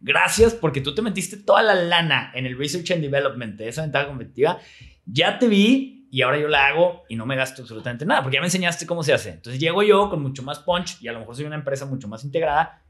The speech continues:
y te empino. Entonces yo def-, yo creo que eso es una ventaja competitiva, yo creo que eso es un diferenciador.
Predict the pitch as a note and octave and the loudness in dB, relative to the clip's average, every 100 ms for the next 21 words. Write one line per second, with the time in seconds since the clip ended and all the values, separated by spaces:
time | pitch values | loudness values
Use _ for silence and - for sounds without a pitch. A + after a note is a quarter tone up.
0 | _ F2+ G2+ G2+ A2+ F2 - - - _ | _ -16 -12 -6 -6 -8 -18 -20 -20 _
1 | _ _ - A#2 D#3 G#3+ G#3+ - F3+ G3+ | _ _ -4 4 6 6 4 2 2 2
2 | G3 D#3+ D#3 F3+ F#3 D#3 D3+ C3+ C3+ C3 | -2 2 4 4 0 -6 -4 -4 -4 -6
3 | A#2 - B2 C3+ C3+ A#2 A2+ A#2+ C3 C3 | -12 -10 -4 -4 -4 -10 -14 -10 -8 -8
4 | B2+ C#3 C3+ A#2 G#2+ G#2 F#2 | -8 -8 -6 -8 -8 -12 -12